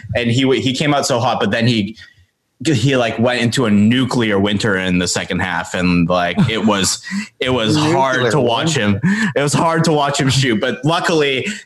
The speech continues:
Speaker 1: it, like, Denver is pretty much a, a two, a two-man squad where it's just, like, Jamal Murray and Jokic, like, just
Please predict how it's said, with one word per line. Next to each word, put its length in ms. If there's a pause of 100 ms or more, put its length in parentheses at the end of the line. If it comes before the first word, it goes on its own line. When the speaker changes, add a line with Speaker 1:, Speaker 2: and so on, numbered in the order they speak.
(140)
Speaker 1:
it, 260
like, 240
Denver 340
is 120
pretty 180
much 220
a, 100 (680)
a 120
two, 320 (100)
a 140
two-man 460
squad 340
where 100
it's 80
just, 200
like, 240 (240)
Jamal 340
Murray 300
and 160
Jokic, 420
like, 240
just 340